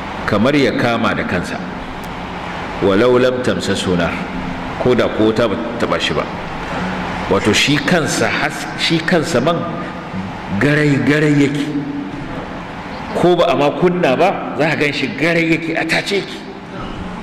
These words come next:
To ballantana kuma ya zama yana, yana haske.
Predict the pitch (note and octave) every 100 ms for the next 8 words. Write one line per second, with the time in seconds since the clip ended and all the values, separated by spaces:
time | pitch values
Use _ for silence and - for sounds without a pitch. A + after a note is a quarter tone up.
0 | - - - - - - - - - -
1 | - - - - - - - B2+ A#2+ A#2+
2 | A#2 A#2 B2 C3 C#3+ C3+ C3+ C3+ C3 C3+
3 | A#2 - - B2+ A#2+ F#2+ - - -